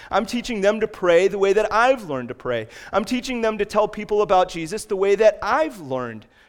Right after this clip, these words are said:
to tell people about Jesus. So that if we're engaging in the Christian habits of the life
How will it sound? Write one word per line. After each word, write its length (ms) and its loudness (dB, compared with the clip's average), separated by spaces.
to 100 -16
tell 220 -6
people 320 -16
about 240 -18
Jesus. 680 -20
So 160 -10
that 180 0
if 160 -6
we're 140 -6
engaging 760 -10
in 260 -12
the 80 -10
Christian 680 -14
habits 640 -10
of 180 -18
the 80 -10
life 580 -12